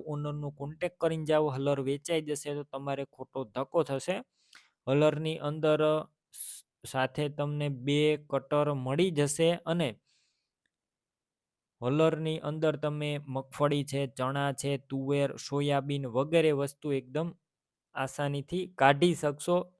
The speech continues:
જવાબદારી સાથે. બે હજાર સત્તરના મોડલનું હલર તાત્કાલિક વેચવાનું છે ઓરિજિનલ કન્ડિશનમાં. કિંમતની વાત કરું તો નેવું હજાર કિંમત અંદાજિત રાખવામાં આવી છે.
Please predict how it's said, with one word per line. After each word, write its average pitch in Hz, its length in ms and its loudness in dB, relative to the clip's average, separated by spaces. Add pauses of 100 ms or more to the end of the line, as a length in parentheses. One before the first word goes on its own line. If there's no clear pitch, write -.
જવાબદારી 147 640 4
સાથે. 143 340 -2
બે 151 200 2
હજાર 165 220 2
સત્તરના 165 580 4
મોડલનું 147 480 0
હલર 156 260 6 (120)
તાત્કાલિક 151 640 2
વેચવાનું 143 680 0
છે 190 140 -2 (1000)
ઓરિજિનલ 147 480 0
કન્ડિશનમાં. 165 800 0 (420)
કિંમતની 226 480 0
વાત 220 260 6
કરું 214 220 0
તો 190 80 0
નેવું 180 540 4
હજાર 185 300 6
કિંમત 180 400 0
અંદાજિત 156 580 2
રાખવામાં 147 680 0
આવી 170 340 2
છે. 165 220 4